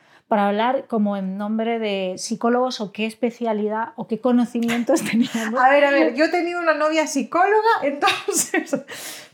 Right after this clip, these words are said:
Speaker 2: mi titulación de periodista se puede sumar a las titulaciones de novias con las que has tenido.
Speaker 1: Yo he conocido a la suficiente gente en este mundo como para saber ya cómo son.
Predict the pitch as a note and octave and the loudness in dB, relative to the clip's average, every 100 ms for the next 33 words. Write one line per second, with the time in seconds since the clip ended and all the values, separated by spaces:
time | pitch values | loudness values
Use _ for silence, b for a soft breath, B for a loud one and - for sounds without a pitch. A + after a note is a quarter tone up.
0 | - C4 F4 E4+ D#4+ D#4+ G4+ F4+ D4+ D#4 | -8 0 2 2 0 2 2 4 2 2
1 | D#4+ C#4+ C#4+ D#4 E4 E4 E4 D#4+ - E4+ | 0 2 2 0 0 -2 -4 -6 -2 -2
2 | E4+ C#4 D4 D4 D4 B3+ C4 C#4 C4 G#3+ | 0 0 0 0 -2 -2 0 0 -2 -4
3 | A3+ A3 G#3+ C4 C#4 B3 A#3 C4 C4 A3 | -2 0 0 -2 -4 -2 -2 -4 -4 -2
4 | G#3+ B3 A#3+ A3+ F3+ D#3 D#3 _ _ G3 | -2 -2 -4 -4 -2 -4 -6 _ _ 0
5 | B3+ D4+ D#4 C#4+ A3 G#3 A3+ G#3 - B3 | 2 4 2 2 0 0 -2 -6 -2 -2
6 | C4 C#4 - G#3+ G3 A#3 A3+ G#3+ - G#3 | -2 -4 -2 -4 -4 -4 -4 -6 -4 -4
7 | G3 G#3 A3+ D4 - - G#3+ G#3 G#3 F#3+ | -2 -4 -2 -4 -6 -4 0 0 0 -2
8 | G3 G3+ B3+ A3 A3+ F#3+ F#3 F#3 E3+ F3 | -2 0 0 0 -2 -2 -4 -6 -8 -12